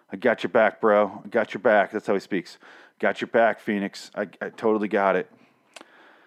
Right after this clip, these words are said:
Anyway, I, I'm, I'm glad this one's dead. It's, it's, or dying at least. It's, you know, I don't really see it around too much. I, I still see it in, like, uh,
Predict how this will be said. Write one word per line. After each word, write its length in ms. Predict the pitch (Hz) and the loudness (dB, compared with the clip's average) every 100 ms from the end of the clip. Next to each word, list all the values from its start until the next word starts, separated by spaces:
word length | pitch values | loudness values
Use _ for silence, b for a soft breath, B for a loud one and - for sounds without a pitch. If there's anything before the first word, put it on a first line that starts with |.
| B B B - | B B B -2
Anyway, 260 | 170 139 | 2 2
I, 280 | - 135 131 | 2 0 0
I'm, 120 | 120 | -2
I'm 120 | 110 113 | -2 -2
glad 280 | 117 131 | 2 2
this 140 | 139 139 | 2 0
one's 200 | 135 - | -4 0
dead. 500 | 135 131 131 120 117 | 2 4 2 0 -8
It's, 240 | 110 - | -8 -8
it's, 220 | - 98 - | -12 -12 -10
or 100 | 98 | -6
dying 540 | 101 107 131 131 127 | -2 0 2 0 0
at 80 | 104 | -2
least. 340 | 127 120 - | -2 -2 -6
It's, 220 | 98 - | -10 -10
you 100 | 104 | -10
know, 140 | 101 92 | -6 -2
I 80 | 110 | -2
don't 140 | 95 | -2
really 260 | 107 113 98 | -2 -2 -2
see 240 | - 123 | -4 -2
it 60 | 110 | 0
around 360 | 104 113 117 | 0 -2 -2
too 160 | - 120 | -4 -2
much. 560 | 117 113 104 - - - | 0 -2 -4 -10 -12 -12
I, 480 | 87 85 85 87 78 | -8 -6 -4 -4 -6
I 60 | |
still 280 | 101 - 180 | -8 -4 -4
see 240 | - 170 170 | -2 -2 0
it 140 | - | 0
in, 160 | 135 120 | -2 0
like, 320 | 117 107 117 | -2 -2 -2
uh, 540 | 98 92 87 85 82 | 0 0 0 -2 -4